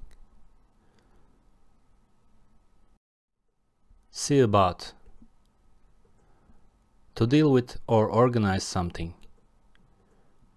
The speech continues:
Now, who do I see about getting a uniform? See around,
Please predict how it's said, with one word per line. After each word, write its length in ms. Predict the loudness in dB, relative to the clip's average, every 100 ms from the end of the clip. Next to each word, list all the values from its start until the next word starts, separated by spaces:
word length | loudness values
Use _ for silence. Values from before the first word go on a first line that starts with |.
| _ _ _ _ -6
Now, 480 | 0 2 2 -2 -12 -20 _ -20 -20 -20 _
who 140 | 0
do 100 | 4
I 140 | 6 4
see 260 | 0 0
about 380 | 0 0 -2 -2
getting 300 | -4 -2 -2
a 60 | -2
uniform? 600 | -2 -4 -6 -6 -6 -8 -18 -20 _ _ _ _ _ -20 -20 -20 _ _ _ _ _ _ _ _ _ _ _ _ _ _ _ _ _ _ _ _ _ _ _ _ _ _ _ _ _ _
See 300 | -14 0 2
around, 560 | 4 2 -2 -6 -12